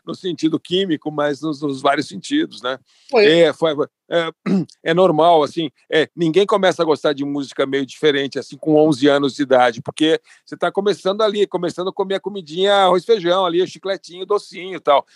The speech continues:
Speaker 1: Essas coisas
Speaker 2: É.
Speaker 1: assim de, de, é que nem leitura, né? É assim,
Speaker 2: Exato.
Speaker 1: você, é a hora que você começa a ler coisa diferente, começa a ver uns filmes que não são os filmes normais.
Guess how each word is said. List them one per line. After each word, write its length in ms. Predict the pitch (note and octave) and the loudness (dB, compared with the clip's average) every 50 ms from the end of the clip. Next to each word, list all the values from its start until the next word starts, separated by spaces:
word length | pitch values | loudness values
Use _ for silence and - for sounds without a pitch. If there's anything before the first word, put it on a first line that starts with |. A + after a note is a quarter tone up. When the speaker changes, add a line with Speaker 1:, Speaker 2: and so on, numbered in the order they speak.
| _ - _ | _ -8 _
Speaker 1:
Essas 160 | D3 C#3+ - | -4 -4 0
coisas 240 | - G3 G3 F3+ E3+ | 2 2 4 4 4
Speaker 2:
É. 40 | F#3 | 0
Speaker 1:
assim 180 | - E3 F#3 | 0 -2 0
de, 80 | F3+ F3+ E3+ D#3 D3+ D3+ D#3 D#3 D#3 D3 D#3 D#3 D3 D3 D3+ D#3 D3+ | 0 0 -2 -2 -2 -2 -2 0 2 0 0 0 -2 -4 -8 -8 -2
de, 240 | C3+ D#3+ D#3 D3 - _ _ _ | 0 0 0 0 -2 _ _ _
é 120 | - E3+ | -6 -2
que 80 | D#3+ F#3+ | 0 2
nem 100 | G#3 A3+ | 2 2
leitura, 580 | B3 C4+ C#4 - - G#3 A3+ B3+ B3 G3+ E3 C#3+ | 2 0 -2 -2 -4 -6 -4 0 0 0 0 0
né? 200 | D3+ F3 F3+ D#3+ _ _ _ _ _ _ _ _ | -2 -6 -8 -10 _ _ _ _ _ _ _ _
É 60 | C#3+ | -12
assim, 300 | D3 C#3 - E3 - E3 E3 | -12 -10 -6 -4 -2 0 0
Speaker 2:
Exato. 260 | G#3 A3 A3 - - - | -2 -4 -6 -10 -16 -18
Speaker 1:
você, 400 | C#3 - - F3 E3+ D3+ - F3+ | -14 -6 -6 -6 -6 -4 -2 2
é 20 | |
a 80 | F3 F3+ | 4 4
hora 120 | F#3+ G3 | 4 4
que 60 | F#3 - | 2 0
você 60 | G3 | 0
começa 300 | - G#3 A3 G3 - G#3+ | 0 2 0 0 2 0
a 40 | G3 | 2
ler 140 | G3+ G#3 | 2 0
coisa 240 | G3+ - G#3 G#3 G#3 | 2 2 0 0 0
diferente, 800 | F#3+ D#3+ - - G#3 F#3 E3+ E3+ F#3 G#3 G#3 G#3 G#3 F#3+ - - | -4 -6 -4 -2 -2 -2 -2 -4 -6 -6 -4 -4 -4 -6 -8 -10
começa 240 | - F#3+ G3+ E3+ F#3+ | -12 -10 -8 -8 -8
a 40 | F#3+ | -6
ver 80 | G3 | -6
uns 140 | G3+ F3+ - | -8 -8 -10
filmes 360 | - - E3+ G3+ G#3+ G#3 - | -14 -10 -10 -10 -8 -8 -10
que 80 | - G3+ | -10 -10
não 100 | G3+ F#3 | -10 -10
são 180 | D3+ - G3 G#3 | -2 0 0 0
os 100 | G#3 - | 0 -2
filmes 240 | - G3 G3+ G3 E3 | -4 -8 -8 -8 -4
normais. 680 | E3+ G3 F3 D#3 D3 D3+ F3 F#3+ G3 F#3+ F3 D3+ - | -2 -2 0 0 0 2 2 2 2 2 0 -2 -4